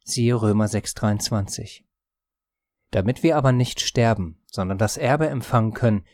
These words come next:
sandte Gott seinen Sohn. Das ist der Punkt, den Paulus zu verdeutlichen versucht. Bitte prüfe das für dich selbst. Wenn man dieses Erbe aber mehr oder weniger mit Füßen tritt,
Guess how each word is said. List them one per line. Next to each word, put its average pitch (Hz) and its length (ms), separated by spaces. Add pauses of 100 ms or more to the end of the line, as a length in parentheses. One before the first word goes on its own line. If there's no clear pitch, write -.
(300)
sandte 127 400
Gott 123 340
seinen 107 420
Sohn. 98 360 (360)
Das 104 220
ist 127 180
der 139 100
Punkt, - 440 (360)
den 127 140
Paulus 113 360
zu 120 100
verdeutlichen 131 600
versucht. - 600 (440)
Bitte - 220
prüfe 147 420
das 104 320
für - 200
dich 107 180
selbst. - 560 (960)
Wenn 120 140
man 147 160
dieses 147 320
Erbe 131 340
aber 123 180
mehr 113 360
oder 123 240
weniger 131 340
mit 117 140
Füßen 180 420
tritt, - 400